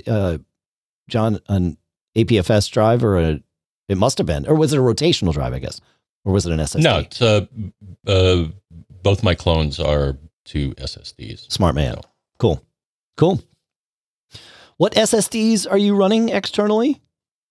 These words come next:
Speaker 1: Now my
Speaker 2: Uh,
Speaker 1: curiosity
Speaker 2: there was
Speaker 1: just
Speaker 2: a
Speaker 1: comes up.
Speaker 2: special on, uh,
Speaker 1: Ah.
Speaker 2: SanDisk.
Speaker 1: Yeah.
Speaker 2: Uh,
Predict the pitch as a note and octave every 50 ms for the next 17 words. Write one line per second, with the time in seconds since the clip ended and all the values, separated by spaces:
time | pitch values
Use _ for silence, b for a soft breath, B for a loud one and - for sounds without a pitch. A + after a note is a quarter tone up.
0 | _ _ _ _ _ _ _ - A2 G#2 F2 G2+ G2+ F2 F2 E2 - - - D#2+
1 | D#2+ D3 C#3 C3+ B2+ A#2+ A2 A2+ G2+ D#2+ F2 E2 - E2 D2+ - - C2+ E2 F2
2 | D#2+ - - - E2+ E2 D#2 D2+ D2+ D2+ D2+ D2+ D2 C#2+ C#2+ C#2+ C#2 C#2 C#2 C2+
3 | - D#2+ - A#2+ F#2+ - - - G#2 G2+ G2 G2+ F#2+ G#2 G#2 G2+ G2 - - -
4 | _ - G2 A#2+ D3+ G#3+ C4+ D4+ F#3+ - _ _ - - - D2 C#2